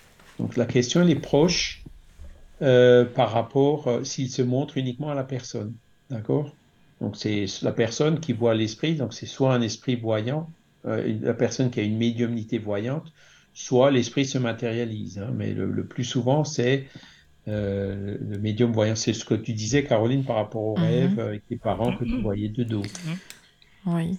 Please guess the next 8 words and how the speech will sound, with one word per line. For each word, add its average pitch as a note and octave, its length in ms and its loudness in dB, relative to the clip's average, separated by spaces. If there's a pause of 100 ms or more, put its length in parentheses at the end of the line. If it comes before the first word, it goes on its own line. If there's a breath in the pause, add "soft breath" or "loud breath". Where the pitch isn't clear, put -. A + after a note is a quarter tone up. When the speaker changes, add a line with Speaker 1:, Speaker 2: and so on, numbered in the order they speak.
Speaker 1:
Alors, C3 360 6
le, C3 500 6
le, B2+ 280 6
l'esprit B2+ 440 2
répond, « C#3+ 440 0 (460)
Cela G3 380 4
se - 180 2
fait, E3 540 -2